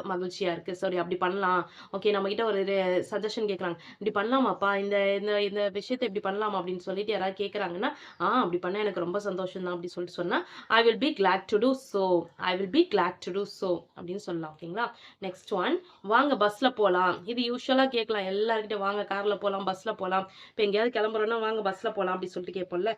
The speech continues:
So, அதுக்கு இங்கிலீஷ்ல எப்படி சொல்லலாம்னு பாத்தீங்கன்னா, "Let us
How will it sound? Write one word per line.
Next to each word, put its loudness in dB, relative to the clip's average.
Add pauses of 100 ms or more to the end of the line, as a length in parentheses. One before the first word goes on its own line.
(220)
So, -6
அதுக்கு 2
இங்கிலீஷ்ல -2
எப்படி -4
சொல்லலாம்னு -4
பாத்தீங்கன்னா, -2 (1500)
"Let -2
us 2